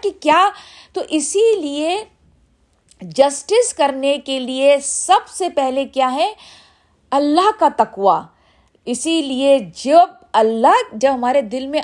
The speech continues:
اللہ کا تقوی ہوگا، جب ہم اللہ سبحانہ تعالیٰ کے تقوی کے حساب سے اللہ سبحانہ تعالیٰ کی بتائے ہوئی تمام سروسز جب وہ صحیح ہو رہی ہوں گی، کیونکہ ظاہر سی بات ہے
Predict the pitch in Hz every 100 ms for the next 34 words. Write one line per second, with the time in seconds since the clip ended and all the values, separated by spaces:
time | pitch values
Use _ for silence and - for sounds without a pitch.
0 | - 190 190 254 480 440 349 262 - 226
1 | 214 196 165 180 165 - - - _ 180
2 | 294 349 311 320 240 240 294 320 269 277
3 | 285 277 247 220 254 302 294 285 277 -
4 | 208 226 240 427 427 349 277 262 262 247
5 | - 285 - 214 240 247 233 240 - 208
6 | 214 254 254 233 160 175 190 202 254 262
7 | 269 - 202 190 202 269 381 427 - -
8 | - - - 294 269 262 - 277 240 170
9 | - _ _ - 240 240 185 254 392 494
10 | 330 311 285 240 233 226 208 196 180 170
11 | - _ _ - 277 285 247 226 294 302
12 | 294 254 254 277